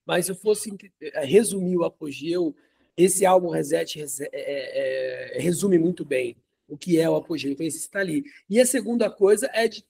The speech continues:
estar com o coração aberto, assim, total, pra entender e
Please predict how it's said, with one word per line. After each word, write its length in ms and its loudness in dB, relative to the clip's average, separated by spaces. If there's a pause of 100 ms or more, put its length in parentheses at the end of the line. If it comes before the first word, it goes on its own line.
(100)
estar 320 -2
com 100 -10
o 40 -10
coração 520 -6
aberto, 640 2
assim, 260 -10
total, 600 -4 (420)
pra 280 4
entender 960 6
e 280 0